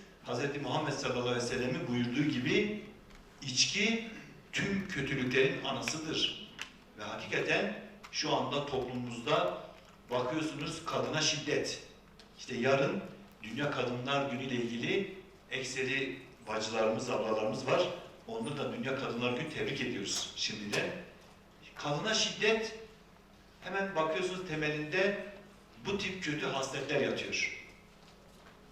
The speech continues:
İçki, özellikle alkol, uyuşturucu kullananlar aile içerisinde bir huzuru kalmıyor. Yine bir bakıyorsunuz toplumda insanlara gerek gasp,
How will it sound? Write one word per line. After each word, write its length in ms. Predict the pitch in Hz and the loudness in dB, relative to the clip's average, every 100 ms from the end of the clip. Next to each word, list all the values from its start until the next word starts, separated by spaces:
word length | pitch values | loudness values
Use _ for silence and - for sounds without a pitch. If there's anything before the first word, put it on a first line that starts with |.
| - | -10
İçki, 640 | 151 147 - 165 196 202 - - - - - - - | 0 2 2 2 2 2 -2 -12 -20 -20 -20 -20 -4
özellikle 680 | 135 123 139 143 139 - - - - - - - | 0 4 4 4 4 4 0 -8 -16 -20 -14 0
alkol, 540 | 139 135 139 170 185 202 - - 143 | 4 4 4 6 8 8 2 -4 -2
uyuşturucu 640 | 143 - 147 139 135 180 | -2 0 -2 -2 0 -2
kullananlar 840 | - 143 135 135 135 214 208 - - - - | 0 2 4 4 4 4 4 0 -6 -12 -4
aile 280 | 135 175 196 | 0 4 4
içerisinde 340 | 156 147 196 | 2 0 -2
bir 60 | 175 | -2
huzuru 380 | 147 143 151 - | -2 0 0 2
kalmıyor. 540 | 156 156 - - - - - - - - - - - - - | 2 2 0 -2 -4 -10 -16 -18 -18 -20 -20 -20 -20 -20 -6
Yine 180 | 180 214 | 2 4
bir 180 | 220 208 | 6 6
bakıyorsunuz 760 | 202 226 220 220 233 233 240 - - - - - - - - - - | 6 6 4 4 4 4 2 -4 -14 -18 -20 -20 -20 -20 -20 -10 0
toplumda 880 | 156 156 175 180 - 214 - - - - - - - - - - | 2 2 0 4 6 6 4 0 -8 -16 -20 -20 -20 -20 -20 -10
insanlara 1040 | 151 156 - 165 165 170 180 190 - - - - - | -4 -2 0 0 0 2 4 4 4 -2 -8 -16 -8
gerek 340 | 143 170 185 - | 2 4 4 4
gasp, 340 | - - - | 6 8 6